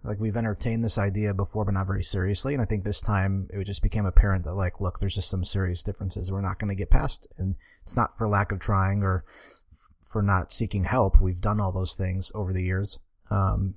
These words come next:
and this just seemed like the right thing to do and the right time to do it. So, um, doesn't make much sense for me to stay down here since my workplace is in Seattle and I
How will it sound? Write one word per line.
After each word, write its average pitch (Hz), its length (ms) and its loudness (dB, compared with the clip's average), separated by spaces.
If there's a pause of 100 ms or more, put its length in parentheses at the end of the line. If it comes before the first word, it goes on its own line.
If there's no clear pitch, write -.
and 98 240 -2
this 104 240 2
just 101 180 -2
seemed 101 440 0
like 98 340 -2 (460)
the 107 80 2
right 101 240 2
thing 101 160 2
to 98 80 2
do 98 240 2
and 104 100 2
the 98 80 2
right 95 160 2
time 104 220 2
to 92 60 0
do 101 180 0
it. - 100 -4 (160)
So, 92 460 0 (520)
um, 90 580 -4 (300)
doesn't 120 220 2
make 110 180 0
much 104 200 0
sense 101 180 -2
for - 80 -6
me 101 80 0
to 101 60 2
stay 110 180 0
down 98 200 2
here 104 140 0
since - 280 -2
my 95 160 2
workplace 101 960 0
is 95 100 0
in 98 100 2
Seattle 98 460 0
and 98 80 2
I 95 160 2